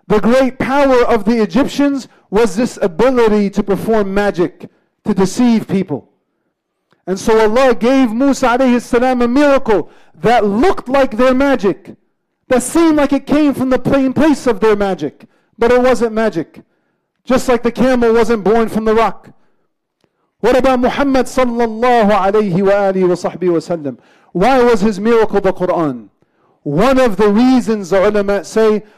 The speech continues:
was that Quraysh's great achievement was the achievement of poetry, of language.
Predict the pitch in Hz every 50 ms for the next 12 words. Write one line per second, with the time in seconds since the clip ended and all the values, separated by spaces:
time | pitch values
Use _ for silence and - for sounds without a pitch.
0 | _ _ - 180 196 208 185 170 220 226 - - - - 208 214 226 247 254 220
1 | 165 - - 220 196 160 - 180 208 254 247 226 226 226 - - 254 254 254 214
2 | 247 247 247 233 - _ _ _ _ - 185 202 190 151 196 202 185 - - -
3 | 240 240 214 190 208 208 190 175 - - - 226 226 214 196 196 - - 185 160
4 | 143 165 160 147 127 131 165 196 220 208 190 175 156 135 - - - - -